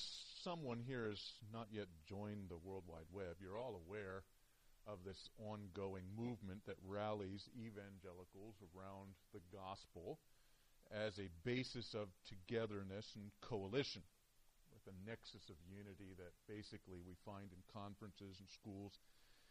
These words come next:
and, to some degree, circuit-riding evangelical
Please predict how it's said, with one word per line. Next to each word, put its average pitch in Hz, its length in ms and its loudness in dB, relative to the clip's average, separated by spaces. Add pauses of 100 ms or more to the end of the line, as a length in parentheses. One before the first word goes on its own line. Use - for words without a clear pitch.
(340)
and, 147 240 6
to - 320 6
some 135 160 8
degree, 113 320 6
circuit-riding 101 880 4
evangelical 95 560 2